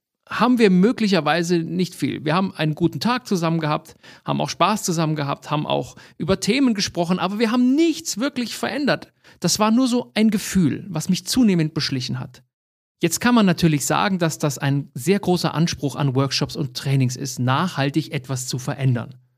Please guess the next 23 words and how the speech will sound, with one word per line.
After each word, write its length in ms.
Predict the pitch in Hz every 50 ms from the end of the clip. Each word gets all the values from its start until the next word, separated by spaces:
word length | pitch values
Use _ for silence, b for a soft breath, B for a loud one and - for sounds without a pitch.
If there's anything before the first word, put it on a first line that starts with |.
| _ _ _ _ _ B B B B B
Es 220 | B - 240 - 277
ist 100 | 214 -
eben 260 | 262 247 208 226 214
mein 300 | 208 196 254 330 339 277
Anspruch, 460 | 135 160 180 - - - 208 220 -
etwas 400 | - 180 165 170 175 175 - -
zu 160 | - - 175 165
bewirken. 600 | 208 165 180 285 370 370 - - 151 127 - - - _ _ _ _ _ _ _ -
Ansonsten 580 | - 175 180 165 196 214 240 226 - - 220 - -
ist 260 | 202 175 - - 196
die 100 | 185 156
Zeit 400 | - - 220 214 262 294 - 254
und 100 | 226 220
das 140 | 226 220 247
Invest 380 | 226 202 202 208 - - -
doch 140 | 202 - _ _ -
irgendwie 520 | 247 262 262 247 214 220 175 175 202 202
für 140 | - 180 156
beide 320 | - - 110 139 151 156
Seiten 480 | 139 135 127 131 131 131 139 143 131 - _
viel 220 | - - - 180 156
zu 120 | - 165
kostbar. 500 | - - 131 127 - - - - - _